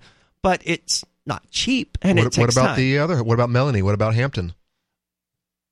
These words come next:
Speaker 1: Well,
Speaker 2: Are they, they
Speaker 1: Hampton
Speaker 2: are
Speaker 1: doesn't host the show anymore, so it
Speaker 2: Okay, I didn't, I was, I didn't realize, but, but Melanie, yeah,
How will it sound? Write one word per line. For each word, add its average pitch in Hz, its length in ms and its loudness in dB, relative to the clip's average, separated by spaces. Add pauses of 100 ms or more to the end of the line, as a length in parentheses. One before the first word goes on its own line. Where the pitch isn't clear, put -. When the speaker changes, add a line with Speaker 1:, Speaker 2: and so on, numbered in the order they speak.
(420)
Speaker 1:
Well, 185 140 -2 (100)
Speaker 2:
Are 104 80 0
they, 101 160 -2 (120)
they - 80 2
Speaker 1:
Hampton 320 220 4
Speaker 2:
are - 40 4
Speaker 1:
doesn't 233 240 0
host 220 260 -4
the 196 100 -2
show 190 380 0
anymore, 131 380 -4
so 120 200 -6
it - 120 -4
Speaker 2:
Okay, 123 160 2
I 135 140 2
didn't, 120 160 0
I 117 100 0
was, 113 180 0
I 107 40 -6
didn't 104 160 -2
realize, 101 300 0
but, 98 280 -8
but 101 140 0
Melanie, 127 320 2
yeah, 110 100 -2